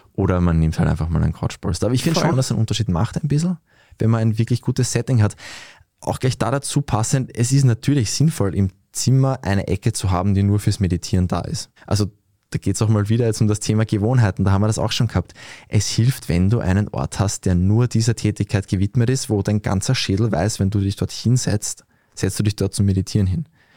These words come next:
Speaker 1: Und nicht am Schreibtisch, wo du normal tausend andere Sachen machst. Aber mir ist auch klar, dass jetzt nicht an jeder, eine jede Platz hat für sowas.
Speaker 2: Ja, wobei jetzt wirklich so einen Polster oder eine Yogamatte oder irgendwie so eine Decke, wo man sich draufsetzt,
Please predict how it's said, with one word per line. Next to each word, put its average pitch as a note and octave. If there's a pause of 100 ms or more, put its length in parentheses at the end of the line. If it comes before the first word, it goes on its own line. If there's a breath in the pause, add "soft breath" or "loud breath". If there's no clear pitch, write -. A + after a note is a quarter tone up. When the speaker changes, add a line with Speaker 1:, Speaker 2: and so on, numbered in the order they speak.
(380 soft breath)
Speaker 1:
Und G#2+
nicht G#2+
am G2+
Schreibtisch, F#2+
wo -
du F#2+
normal F#2+
tausend F#2
andere F2+
Sachen -
machst. - (600 loud breath)
Aber F2
mir F2+
ist E2+
auch D#2+
klar, D#2+
dass F2
jetzt F2
nicht E2+
an F2+
jeder, E2+
eine E2+
jede E2
Platz -
hat -
für -
sowas. - (420 loud breath)
Speaker 2:
Ja, - (100)
wobei F#3+
jetzt G3
wirklich G3
so -
einen F#3
Polster F3+
oder F3
eine F3
Yogamatte F3
oder E3+
irgendwie F3
so F3
eine F3
Decke, F3
wo G#3
man G3
sich F#3+
draufsetzt, F#3+